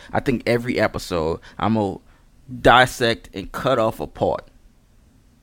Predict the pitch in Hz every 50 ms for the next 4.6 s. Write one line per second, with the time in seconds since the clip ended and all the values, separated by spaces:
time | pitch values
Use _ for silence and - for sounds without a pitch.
0 | _ _ - _ _ _ _ - - - - - - 123 127 - 135 - - 123
1 | 117 113 110 101 104 98 98 107 113 117 113 107 98 90 85 78 - - - 95
2 | 107 - - - - - 101 85 - - - - - - _ _ _ _ _ _
3 | _ - - - _ _ _ - - - 110 117 107 - 117 120 123 120 117 110
4 | 104 95 87 71 85 92 87 - - - - -